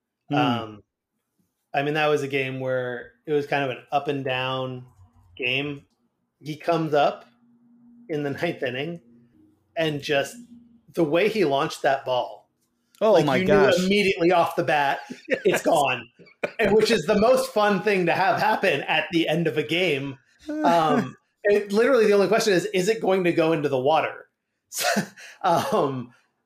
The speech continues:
Speaker 2: which it did, which made it even more fun. But man, that was, oh, that wa-, that was fun. <laughs>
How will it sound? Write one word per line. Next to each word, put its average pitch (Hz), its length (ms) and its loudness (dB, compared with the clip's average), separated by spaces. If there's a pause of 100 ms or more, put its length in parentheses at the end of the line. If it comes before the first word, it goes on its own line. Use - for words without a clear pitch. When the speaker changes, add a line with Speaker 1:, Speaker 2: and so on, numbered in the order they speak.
Speaker 2:
which 185 220 2
it 147 200 0
did, 170 460 0
which 165 200 -2
made 170 180 2
it 156 60 0
even 143 220 0
more 165 260 0
fun. 127 300 -2
But 135 160 0 (320)
man, 170 280 0
that 165 160 2
was, 151 320 0 (280)
oh, 170 340 2
that 165 160 4
wa-, 143 100 2 (100)
that 139 200 2
was - 120 -8
fun. - 760 -6
<laughs> - 20 -20